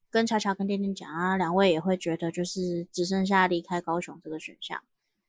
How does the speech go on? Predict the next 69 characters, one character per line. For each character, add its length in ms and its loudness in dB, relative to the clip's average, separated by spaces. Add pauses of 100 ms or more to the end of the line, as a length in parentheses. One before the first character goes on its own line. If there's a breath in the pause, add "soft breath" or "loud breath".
(280)
那 280 0 (280)
我 100 2
相 180 4
信 160 0
其 140 0
他 180 6
有 160 4
一 60 0
样 180 2
困 160 0
扰 180 2
的 60 0
听 200 -2
众 180 -2
应 80 0
该 160 2
也 80 0
都 100 -2
很 160 -2
清 240 -6
楚， 300 -6
想 180 -2
要 200 4
让 180 6
自 120 0
己 200 -2 (120)
好 200 4
起 220 0
来， 260 -2 (600)
如 160 10
果 100 12
是 160 8
发 220 10
生 100 6
这 100 4
种 140 4
像 180 0
是 80 2
人 200 2
生 180 0
家 160 2
庭 140 -2
的 100 -8
灾 220 -6
难， 180 -8
想 180 -4
要 80 0
让 160 0
自 120 -8
己 80 -4
好 180 -6
起 140 -10
来 80 -10
最 160 -10
快 160 -6
的 40 -4
方 160 -10
法 120 -14
就 80 -18
是 120 -8
切 220 -6
割 160 -2
关 260 -8
系， 220 -4
然 160 -10
后 140 -6
让 200 -4
自 120 -10
己 240 -16